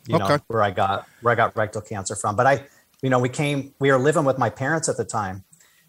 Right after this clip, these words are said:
Speaker 1: because we had just moved to Arizona. I was, I was assigned here to Luke Air Force Base, and
Speaker 2: Okay.
Speaker 1: I got diagnosed five weeks after moving here, which
Speaker 2: Wow.
Speaker 1: was really,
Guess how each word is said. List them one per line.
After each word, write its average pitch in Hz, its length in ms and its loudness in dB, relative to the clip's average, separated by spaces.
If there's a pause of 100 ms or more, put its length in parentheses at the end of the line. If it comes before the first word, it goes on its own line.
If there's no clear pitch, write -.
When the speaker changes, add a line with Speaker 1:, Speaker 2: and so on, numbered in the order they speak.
Speaker 1:
because 117 560 2
we 123 80 -2
had 107 100 0
just 117 260 -2
moved 120 220 -2
to 123 60 -2
Arizona. 110 400 0
I 101 180 0
was, - 460 -2
I 113 40 -4
was 101 120 -6
assigned 117 340 -2
here 117 120 0
to 101 60 -4
Luke 107 220 -4
Air 113 120 2
Force - 260 -6
Base, 92 340 -2
and 120 80 -4
Speaker 2:
Okay. 107 80 -2
Speaker 1:
I 110 40 -4
got 98 180 -2
diagnosed 101 400 -2
five 107 240 2
weeks 107 260 -6
after 101 300 -4
moving 101 280 -8
here, 98 140 -6
which 92 140 -4
Speaker 2:
Wow. 104 280 2
Speaker 1:
was 95 100 -10
really, 113 360 -4